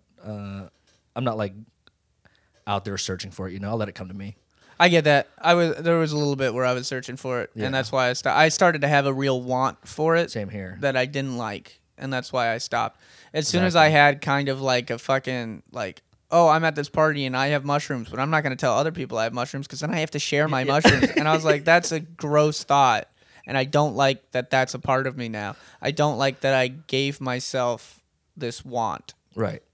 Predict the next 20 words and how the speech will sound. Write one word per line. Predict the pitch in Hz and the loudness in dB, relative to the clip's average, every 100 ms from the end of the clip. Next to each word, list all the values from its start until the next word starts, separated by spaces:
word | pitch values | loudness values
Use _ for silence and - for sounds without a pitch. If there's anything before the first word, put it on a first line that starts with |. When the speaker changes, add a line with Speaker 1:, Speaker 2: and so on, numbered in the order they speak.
| _ | _
Speaker 2:
And | 127 127 | -8 -8
that's | 123 | -6
why | 131 123 | -4 -4
I | |
had | - | -4
to | 113 | -8
cut | - 131 | -8 -8
it | 107 | -6
off. | 104 - _ | -6 -8 _
Speaker 1:
Yeah. | 101 90 98 110 _ _ _ _ _ _ _ _ | -12 -12 -14 -20 _ _ _ _ _ _ _ _
You | 135 | -4
go, | 170 | -2
you | 156 151 | -2 -4
can | 151 | -2
go | 143 | 2
down | 131 | 2
a | 110 | 2
bad | 113 113 | 0 0
road, | 110 127 | 0 -2
man. | 104 87 | -4 -12